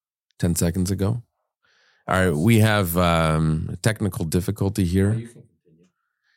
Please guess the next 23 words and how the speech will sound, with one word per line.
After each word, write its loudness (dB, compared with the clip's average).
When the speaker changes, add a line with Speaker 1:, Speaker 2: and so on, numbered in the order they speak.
Speaker 1:
Don't 0
wiggle 2
your 2
wire. -2
You're -4
gonna 2
make 0
it -2
worse. -2
Speaker 2:
Or -20
get -20
you -20
excited. -20
Speaker 1:
<laughs> 2
So, 2
<clears throat> 2
what 6
I 6
think 2
people 2
need 4
to 0
do, 2